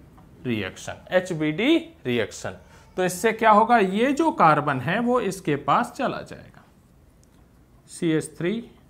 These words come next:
एन एच टू। ये बन गया आपका फाइनल प्रोडक्ट। तो ये थे चार कन्वर्जन जो step up and step down रिएक्शन से होते हैं, बहुत ही इंपॉर्टेंट आए हुए कन्वर्जन हैं,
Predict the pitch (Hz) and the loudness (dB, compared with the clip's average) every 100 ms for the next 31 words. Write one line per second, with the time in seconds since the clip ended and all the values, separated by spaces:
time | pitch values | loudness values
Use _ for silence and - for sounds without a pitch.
0 | _ _ _ - 101 98 - - - - | _ _ _ -16 -14 -14 -18 -20 -20 -20
1 | _ _ _ _ _ _ _ _ _ - | _ _ _ _ _ _ _ _ _ -12
2 | 117 170 160 123 120 127 117 - 190 277 | -2 0 0 -2 -2 -2 -2 2 6 6
3 | - - - 107 101 101 175 - - 117 | 4 -6 -12 -8 -6 -6 -10 -10 -14 -12
4 | 113 - - - - _ _ _ _ 175 | -12 -16 -20 -20 -20 _ _ _ _ 0
5 | 165 196 277 277 226 240 247 - - - | 2 2 0 0 2 4 2 0 -6 0
6 | 202 240 185 131 120 117 131 196 208 _ | 2 2 -2 -4 -4 -4 -6 -8 -12 _
7 | _ _ 131 131 160 123 127 - 185 185 | _ _ -12 0 2 0 -2 -2 0 2
8 | 226 226 156 135 131 - 156 151 131 139 | 0 -2 -10 -8 -8 -4 -4 -4 -4 -4
9 | 131 113 110 - 127 117 214 - 113 - | -4 -6 -8 -10 -12 -10 -12 -10 -12 -12
10 | - - - - _ _ _ _ 196 190 | -20 -20 -20 -20 _ _ _ _ 0 0
11 | 202 190 143 113 110 117 - 107 - - | 0 -4 -8 -8 -10 -12 -16 -18 -20 -2
12 | 151 190 226 190 202 190 120 113 104 120 | 4 6 6 4 2 0 -4 -6 -6 -8
13 | 120 214 247 | -6 -4 -6